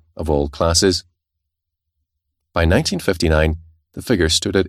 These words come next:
eighty-four percent in state schools and sixteen percent in private schools. According to R L Hunt, quote,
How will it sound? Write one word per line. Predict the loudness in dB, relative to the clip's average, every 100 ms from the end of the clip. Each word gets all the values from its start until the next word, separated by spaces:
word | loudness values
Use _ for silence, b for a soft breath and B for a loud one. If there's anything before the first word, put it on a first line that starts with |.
| -2
eighty-four | -2 -2 -6 0 0
percent | 2 0 2 0 0
in | -4
state | 2 0 0
schools | 0 2 2 0 -10 _ _ _ -8
and | -4 -2
sixteen | -2 -4 0 0 0
percent | 0 0 -2 0
in | -2 -2 -6 _ _
private | -6 0 2 2 2
schools. | 0 2 4 4 -2 _ _ _ _ _ _ _ _ _ _ _ _ _ _ _
According | -6 0 0 0
to | -6 -2
R | 0 0
L | -2 -6
Hunt, | -4 -2 -2 -4 -2
quote, | 0 0